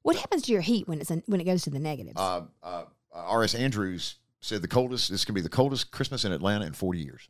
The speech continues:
Speaker 1: Oh,
Speaker 2: And they're, they're
Speaker 1: no.
Speaker 2: getting calls left. They
Speaker 1: Oh,
Speaker 2: can't keep
Speaker 1: no,
Speaker 2: up.
Speaker 1: don't even say, don't
Speaker 2: They can't
Speaker 1: put
Speaker 2: keep
Speaker 1: that
Speaker 2: up.
Speaker 1: out into
Speaker 2: If
Speaker 1: the
Speaker 2: you have
Speaker 1: universe.
Speaker 2: an older system, if you have an
Speaker 1: Stop
Speaker 2: older
Speaker 1: it.
Speaker 2: furnace, because they're, they're having to work hard. It's kinda
Speaker 1: Okay.
Speaker 2: like somebody that, that's been a smoker their entire life. As they get older,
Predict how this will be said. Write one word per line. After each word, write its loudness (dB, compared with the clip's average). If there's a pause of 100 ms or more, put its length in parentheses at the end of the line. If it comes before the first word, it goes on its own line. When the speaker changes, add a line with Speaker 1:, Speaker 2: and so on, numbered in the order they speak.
(160)
Speaker 1:
Oh, 4
Speaker 2:
And 2
they're, 0
they're 8
Speaker 1:
no. -2
Speaker 2:
getting -4
calls 0
left. 2
They 6
Speaker 1:
Oh, 8
Speaker 2:
can't 10
keep 4
Speaker 1:
no, 6
Speaker 2:
up. -2
Speaker 1:
don't 6
even 2
say, 2
don't 4
Speaker 2:
They 2
can't 10
Speaker 1:
put 4
Speaker 2:
keep 4
Speaker 1:
that 2
Speaker 2:
up. -2
Speaker 1:
out 2
into 0
Speaker 2:
If 4
Speaker 1:
the 6
Speaker 2:
you 6
have 8
Speaker 1:
universe. 6
Speaker 2:
an 6
older 0
system, 0 (120)
if -12
you -2
have 2
an 2
Speaker 1:
Stop 4
Speaker 2:
older 8
Speaker 1:
it. 4
Speaker 2:
furnace, 2
because -4 (100)
they're, -4
they're 2
having 6
to 6
work 4
hard. 0
It's -12
kinda -2
Speaker 1:
Okay. 0
Speaker 2:
like -6
somebody -4
that, -8
that's -12
been -10
a -2
smoker 2
their 2
entire 2
life. -2
As -6
they -8
get 2
older, 4